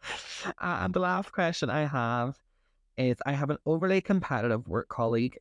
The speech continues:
who every Monday morning wants to have had the best weekend, the best holiday every summer, et cetera,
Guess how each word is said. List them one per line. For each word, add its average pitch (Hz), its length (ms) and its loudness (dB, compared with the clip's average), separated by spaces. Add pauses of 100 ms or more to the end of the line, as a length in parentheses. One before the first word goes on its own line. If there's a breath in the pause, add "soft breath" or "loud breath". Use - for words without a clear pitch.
who 113 180 0
every 196 240 4
Monday 123 300 2
morning 104 420 2
wants 107 280 -4
to 123 80 -6
have 123 140 -4
had 117 500 -4
the - 100 -6
best 156 380 0
weekend, 113 560 -2 (140)
the 123 140 0
best 151 420 0
holiday 117 400 2
every 82 280 -2
summer, 104 460 -2 (120)
et 123 140 -4
cetera, - 460 -6